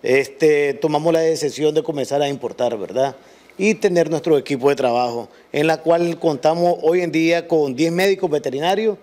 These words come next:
así como la doctora Adriana, muy profesional. Siempre estamos, este, acompañando a cada uno de nuestros médicos,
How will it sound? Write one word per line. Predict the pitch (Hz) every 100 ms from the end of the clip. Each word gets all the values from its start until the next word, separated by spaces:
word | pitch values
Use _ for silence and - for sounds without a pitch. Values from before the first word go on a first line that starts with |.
| - _ _ -
así | 127 120 160
como | 175 170
la | 156
doctora | 143 156 151
Adriana, | 139 139 156 170 175 165 147 127
muy | 156 233 180
profesional. | 175 143 131 139 151 170 165 - - - _ _
Siempre | - 170 180 190 151 190 185 - 143
estamos, | 123 160 156 165 170 160 139 -
este, | 135 113 - 147 135 127 120
acompañando | - 170 156 - 143 143 156 156 156
a |
cada | - 147
uno | 156
de | 160
nuestros | 147 151
médicos, | 131 151 160 156 170